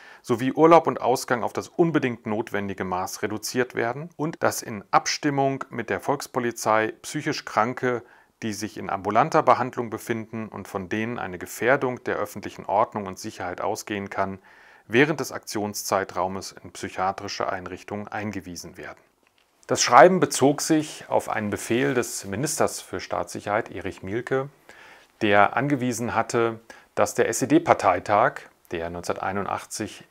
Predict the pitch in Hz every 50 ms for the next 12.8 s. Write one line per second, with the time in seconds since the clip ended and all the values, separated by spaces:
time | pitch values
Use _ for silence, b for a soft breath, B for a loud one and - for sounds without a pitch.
0 | _ - 143 131 131 120 - - - 95 90 95 107 120 123 - - - - -
1 | 104 - - - 131 120 113 110 110 110 104 104 104 104 - 120 117 113 113 _
2 | _ B B B B B B B B B B 120 131 147 160 160 - - - -
3 | - 113 110 - - 113 104 101 101 - - 104 95 - - - - - b b
4 | b b b b b - - _ - 131 113 131 135 - 120 90 - - 78 78
5 | 76 82 - - 90 95 - - - - - _ _ _ _ _ _ B B B
6 | B B B B B B 98 87 - - 101 98 113 104 107 95 - - 135 131
7 | - 135 - 117 - 110 - - 113 104 104 104 104 107 110 - 101 95 - -
8 | - - - - - - - 104 - - - - 95 101 110 107 - 110 107 104
9 | 101 98 95 - B B B B B B B B - - - - 135 139 127 -
10 | - 120 113 110 110 - - 107 104 101 - - 101 98 98 95 85 87 95 98
11 | - 107 - 101 90 85 85 87 90 98 95 90 85 - - 95 95 - - -
12 | 87 82 85 - - - - - 90 90 90 87 87 90 87